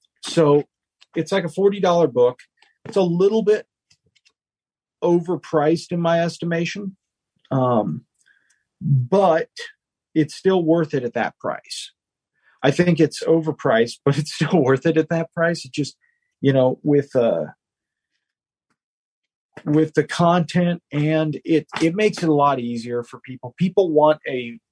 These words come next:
fast stop. This is a great fast stop. There are other great books that you can add to the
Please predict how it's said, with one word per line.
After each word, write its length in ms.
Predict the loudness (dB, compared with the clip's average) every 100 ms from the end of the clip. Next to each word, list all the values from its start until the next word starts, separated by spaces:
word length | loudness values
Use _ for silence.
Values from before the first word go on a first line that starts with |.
| _
fast 520 | -4 2 2 2 -2
stop. 400 | -2 0 0 -2 -6 _ -20 _ _ _ _ 0
This 200 | 2 2
is 120 | 2
a 80 | 2
great 320 | 4 2 0
fast 360 | -2 -2 -2 -8
stop. 400 | -6 -4 -4 0
There 140 | 0
are 220 | 0 0
other 260 | 0 2 0
great 340 | 2 0 0
books 300 | -2 -2 -4
that 60 | -12
you 100 | -6
can 120 | -2
add 260 | 0 0 -2
to 80 | 0
the 180 | -2